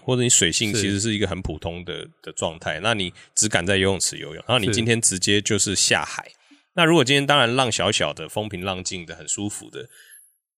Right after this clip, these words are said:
Speaker 1: 确实可能也没有什么立即的危险性。
Speaker 2: 对。
Speaker 1: 可是很多时候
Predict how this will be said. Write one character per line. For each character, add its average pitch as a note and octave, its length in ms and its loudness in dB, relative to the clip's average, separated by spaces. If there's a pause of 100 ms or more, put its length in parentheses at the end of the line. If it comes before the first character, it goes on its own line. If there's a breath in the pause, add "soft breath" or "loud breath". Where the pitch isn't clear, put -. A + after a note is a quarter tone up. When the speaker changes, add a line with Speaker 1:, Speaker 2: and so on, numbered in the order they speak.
(100)
Speaker 1:
确 D#3+ 160 4
实 F#2+ 200 2
可 - 120 -8
能 E2 100 -6
也 D#2+ 40 -6
没 F#2 140 -2
有 G#2 80 2
什 - 100 -4
么 E2 180 -10 (120)
立 A2 160 -4
即 E2+ 160 -6
的 E2+ 100 -16
危 E2 160 -14
险 - 220 -12
性。 E2 160 -8
Speaker 2:
对。 - 40 -16
Speaker 1:
可 G2 120 -6
是 C3+ 260 2 (440 loud breath)
很 F#2+ 120 -2
多 C#3+ 120 4
时 A#2+ 140 4
候 A#2+ 360 4